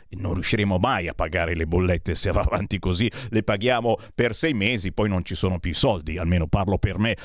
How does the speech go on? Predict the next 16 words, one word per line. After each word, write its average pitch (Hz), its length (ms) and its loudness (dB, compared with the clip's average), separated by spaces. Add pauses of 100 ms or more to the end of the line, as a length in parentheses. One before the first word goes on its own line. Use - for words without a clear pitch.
(160)
Eh, - 200 -4
voi 175 180 4
rinuncereste 160 1040 0 (140)
al 123 140 2
reddito 127 540 2
di 120 140 0
cittadinanza? 127 1000 0 (1000)
Movimento 190 540 0
cinque 170 380 0
Stelle 127 500 2
è, 120 840 -2
è 139 160 4
arrivato 101 560 2
a - 20 0
delle 92 240 -2
cifre 90 680 -2